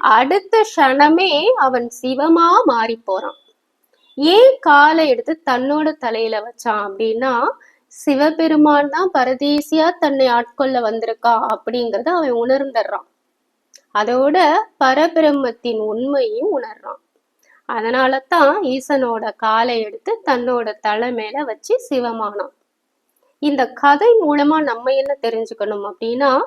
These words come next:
ஈசனோட திருவடியை பற்றி கொண்டாலே போதும், நாமும் பிரம்ம ஞானத்தை அடைந்து ஈசனோட அருளால முக்தியையும் அடையலாம் அப்படின்னு இந்த கதை மூலமா நம்ம தெரிஞ்சுக்கலாம். இதத்தான்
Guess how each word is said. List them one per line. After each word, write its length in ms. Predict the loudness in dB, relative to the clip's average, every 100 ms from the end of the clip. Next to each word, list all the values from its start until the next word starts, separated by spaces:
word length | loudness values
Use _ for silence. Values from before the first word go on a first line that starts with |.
| -6
ஈசனோட 960 | -8 -2 0 0 2 2 2 0 0 -2 -2
திருவடியை 560 | -4 0 0 0 -4 -6
பற்றி 400 | -10 -8 -8 -4
கொண்டாலே 720 | -2 0 2 2 0 0 -2 -2
போதும், 440 | -2 0 -2 -6 _ _ _ _ _ -8
நாமும் 720 | -4 0 0 0 0 -2 -4 _ -8
பிரம்ம 420 | -6 -4 0 0
ஞானத்தை 640 | 0 -4 -4 -8 -8 -6
அடைந்து 800 | -4 -4 -4 -4 -2 0 0 -2 _ _ _ 0
ஈசனோட 680 | 2 2 2 2 2 2 0
அருளால 640 | 0 0 0 2 2 2 0
முக்தியையும் 720 | -2 -6 _ -4 -2 0 0
அடையலாம் 680 | 0 -2 -2 -4 -4 -6 -8 -12
அப்படின்னு 440 | -12 -6 -2 0
இந்த 260 | 0 -4 -6
கதை 280 | -4 -2 -2
மூலமா 440 | -4 -6 -6 -4 -4
நம்ம 160 | -4 -6
தெரிஞ்சுக்கலாம். 680 | -8 -10 -14 -14 -14 -14 _ _ _ _ _ _ _ -6
இதத்தான் 640 | -2 0 0 2 4 4